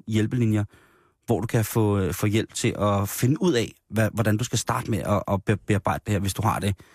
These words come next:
Har, synes du, der, der er noget galt, du ikke kan finde ud af. Og det er som regel,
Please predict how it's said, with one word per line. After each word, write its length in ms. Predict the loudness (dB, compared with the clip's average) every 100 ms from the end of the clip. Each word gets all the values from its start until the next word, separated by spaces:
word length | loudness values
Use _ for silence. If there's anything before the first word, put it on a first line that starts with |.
| -20 -20 _ 0
Har, 280 | 2 2 -2
synes 220 | -2 0
du, 80 | 0
der, 280 | 2 2
der 140 | 2 2
er 40 |
noget 200 | 2 2
galt, 220 | 0 -2
du 40 | -2
ikke 80 | -2
kan 100 | -2
finde 160 | 0
ud 40 | 2
af. 40 |
Og 80 | 2
det 80 | 2
er 40 |
som 160 | 2 2
regel, 240 | 0 -2